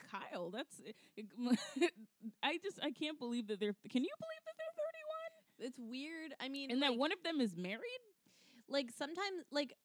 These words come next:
Speaker 2: I mean, I always knew they were just a few years older than me. So, I mean, that part, I was so aware of, like, their age that, that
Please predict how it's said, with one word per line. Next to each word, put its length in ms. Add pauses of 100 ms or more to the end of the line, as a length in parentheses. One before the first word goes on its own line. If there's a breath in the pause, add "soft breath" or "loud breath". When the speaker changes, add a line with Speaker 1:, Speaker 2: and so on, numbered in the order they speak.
(160)
Speaker 2:
I 60
mean, 160
I 80
always 440
knew 260
they 120
were 120
just 220
a 60
few 260
years 440
older 320
than 180
me. 180
So, 480
I 60
mean, 180
that 240
part, 160 (140)
I 100
was 140
so 320
aware 420
of, 140
like, 320 (360 soft breath)
their 300
age 560 (320 loud breath)
that, 220
that 240